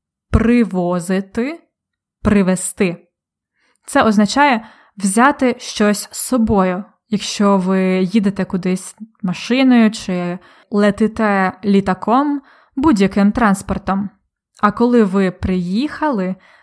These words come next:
то ви віддали це людині, ви їй щось привезли. А ще є дієслово «возити», у якому немає значення «віддати людині».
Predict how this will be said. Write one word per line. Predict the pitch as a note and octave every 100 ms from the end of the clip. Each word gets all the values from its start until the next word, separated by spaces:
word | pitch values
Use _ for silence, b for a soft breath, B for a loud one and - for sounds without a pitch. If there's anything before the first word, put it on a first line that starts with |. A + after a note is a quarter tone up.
| b _
то | A3+ D4
ви | C4 F#3+ G#3+ A3+ A3
віддали | F#3 F#3+ G#3 F3+ A3+ A#3 A3+ F3+
це | F3+ - G3 A3 C4 B3+
людині, | G#3 G3+ F#3 G3 F3+ G3 - _
ви | F#3 A#3
їй | B3 A3 A#3+ A#3
щось | - - G#3+ A3 - _ -
привезли. | G#3+ G#3+ G3+ G#3 A3+ G#3+ F3+ - _ _ _ _ _ _ b b b b
А | G#3
ще | - - E4+
є | A#3+ B3+
дієслово | G#3+ G#3 - B3+ A#3+ A#3 -
«возити», | G#3 C#4 A3+ G3+ F3 G3 - b b b
у | G#3+
якому | G#3 A#3+ A3+ A3+ A3 A#3
немає | A3 B3+ C4+ G#3
значення | G3 G3 G3 - F#3+ F#3 F#3+ -
«віддати | G3 A3+ G#3 A3 G3 G3
людині». | F#3+ A3 G3 F3+ F#3